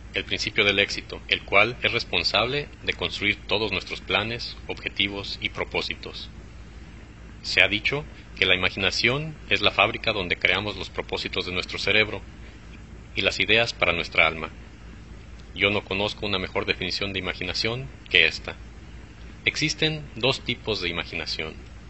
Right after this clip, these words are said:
Primero, la imaginación sintética, la cual consiste en organizar y reunir todas las ideas ya reconocidas, conceptos o hechos,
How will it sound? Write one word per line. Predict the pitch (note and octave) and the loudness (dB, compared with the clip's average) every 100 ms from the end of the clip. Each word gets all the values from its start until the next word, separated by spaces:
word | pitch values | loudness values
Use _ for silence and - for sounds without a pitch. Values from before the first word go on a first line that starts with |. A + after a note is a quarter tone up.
| - - | -14 2
Primero, | F2+ G2 G#2+ D3+ - - - | 4 6 4 2 -8 -14 2
la | F#2+ | 2
imaginación | F2 - F#2 - G2 - | 4 0 0 2 0 0
sintética, | F#2+ A2+ A2 G#2+ - E2+ - - - - - - - - - F2 | 2 4 4 2 -2 -2 -6 -16 -16 -16 -16 -14 -14 -16 -10 -2
la | F2+ | 4
cual | G2 - | 4 4
consiste | F#2 G#2+ - G#2 | 0 0 0 0
en | |
organizar | F#2 F2 F2 - G2+ A#2+ A#2+ - | 0 0 -2 4 4 4 -2 -10
y | - | -4
reunir | F#2+ F2+ G2 G2+ | 0 2 0 0
todas | - C#3 B2 | 4 6 6
las | G2+ - | 4 2
ideas | G2 G#2+ G#2 | 4 4 4
ya | F#2+ | 2
reconocidas, | F#2+ F2 E2+ - F#2 F2 - - - - | 2 -2 -2 0 0 0 -4 -8 -14 -4
conceptos | G2 F#2+ A#2 - A#2 A2 - - | -4 2 2 2 -2 -2 -6 -4
o | G#2 | 0
hechos, | A#2 - B2 - | 0 0 -2 -4